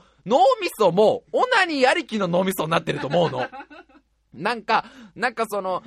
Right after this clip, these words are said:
なんかね、大脳新皮質とか、大脳変形からいろんなこう化学物質が出て、いろんなバランスをとっているそのリズムの中に、オナニーっていうレバーが入ってるかもしんねえじゃん。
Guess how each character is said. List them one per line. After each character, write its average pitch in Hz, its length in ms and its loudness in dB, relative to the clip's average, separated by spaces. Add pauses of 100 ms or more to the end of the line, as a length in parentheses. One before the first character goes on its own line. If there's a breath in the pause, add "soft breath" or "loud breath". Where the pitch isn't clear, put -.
(100)
な 175 140 -8
ん - 20 -14
か 170 140 -2
ね、 185 160 -6
大 151 320 -2
脳 139 260 -4
新 139 320 -12
皮 147 160 -8
質 - 300 -20
と 135 140 -8
か、 117 280 -6
大 135 300 -6
脳 120 240 -6
変 127 640 -10
形 120 260 -8
か 131 140 -4
ら 123 100 -6
い 123 100 -8
ろ 139 140 -8
ん 165 80 -12
な 165 140 -8
こ 165 120 -4
う 165 40 -8
化 156 140 -8
学 160 220 -8
物 156 200 -8
質 - 220 -18
が 120 120 -8
出 120 120 -10
て、 117 180 -8
い 120 100 -10
ろ 143 100 -6
ん 160 60 -8
な 160 80 -4
バ 156 140 -2
ラ 156 80 -6
ン 160 60 -10
ス 160 100 -10
を 151 100 -6
と 175 100 -10
っ 165 40 -14
て - 160 -8
い 131 80 -6
る 120 100 -10
そ 151 100 -10
の 151 120 -6
リ 147 140 -8
ズ 190 80 -10
ム 226 120 -8
の 220 60 -12
中 226 240 -4
に、 202 160 -8 (220 loud breath)
オ 269 120 2
ナ 294 140 2
ニ 208 160 -2
ー 180 60 -6
っ - 20 -18
て 170 80 -8
い - 20 0
う 151 60 0
レ 185 120 2
バ 190 140 2
ー - 20 0
が 139 100 -4
入 285 140 2
っ - 40 -8
て - 80 -4
る 185 80 -2
か 156 60 -2
も 156 80 -8
し - 120 -10
ん 175 40 -6
ね 190 80 2
え 185 40 4
じ 160 100 0
ゃ - 60 -4
ん。 - 60 -10